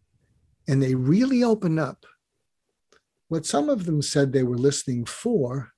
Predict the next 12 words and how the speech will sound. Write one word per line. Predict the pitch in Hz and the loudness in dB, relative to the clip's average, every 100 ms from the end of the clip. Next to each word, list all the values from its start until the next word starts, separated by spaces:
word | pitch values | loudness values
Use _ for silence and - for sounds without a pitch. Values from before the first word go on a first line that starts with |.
| _ _ _ _ _ _ _ _ _ _ _ - | _ _ _ _ _ _ _ _ _ _ _ -6
was | 151 143 | -2 2
they | 165 | 4
were | 151 151 | 4 4
listening | 160 220 - 226 226 | 4 2 0 0 0
for | 208 165 | 0 -2
something, | 139 - 160 156 - 160 156 151 - _ _ _ _ _ - | -2 0 0 -2 0 0 2 0 -4 _ _ _ _ _ -6
they | 160 | 0
were | 160 147 | 4 4
listening | 180 - - 196 190 | 4 2 0 2 2
for | 165 - 160 | -2 -4 -2
a | 151 131 | 0 0
win." | 117 117 131 123 110 113 | 0 -2 0 0 -6 -12